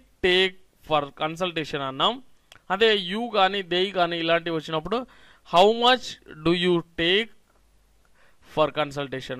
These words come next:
అంటున్నాం. ఓకే, does అనేది ఎస్ రూల్ని బట్టి. ఓకే, తెలుసు కదా ఎస్ రూల్, మనం ఇంతకుముందుకు చెప్పుకున్నాం కూడా. ఓకే, so అలా మనం సబ్జెక్ట్ని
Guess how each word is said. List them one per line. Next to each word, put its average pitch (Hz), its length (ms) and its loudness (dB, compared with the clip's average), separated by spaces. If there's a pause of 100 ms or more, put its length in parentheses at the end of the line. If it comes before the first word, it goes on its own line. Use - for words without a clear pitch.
అంటున్నాం. 120 320 -14 (120)
ఓకే, 190 140 0 (200)
does 180 160 4 (100)
అనేది 214 320 0 (380)
ఎస్ 185 120 -6 (100)
రూల్ని 240 340 -2
బట్టి. 151 240 0 (120)
ఓకే, 196 160 0 (160)
తెలుసు 185 240 -4
కదా 220 140 0 (100)
ఎస్ - 160 -8
రూల్, 294 160 0 (460)
మనం 156 200 -4
ఇంతకుముందుకు 165 420 -6 (100)
చెప్పుకున్నాం 127 420 -12 (100)
కూడా. - 120 -14 (400)
ఓకే, 233 160 2 (1300)
so 240 100 4 (1800)
అలా 214 140 8 (120)
మనం 160 180 -2 (880)
సబ్జెక్ట్ని 202 440 -2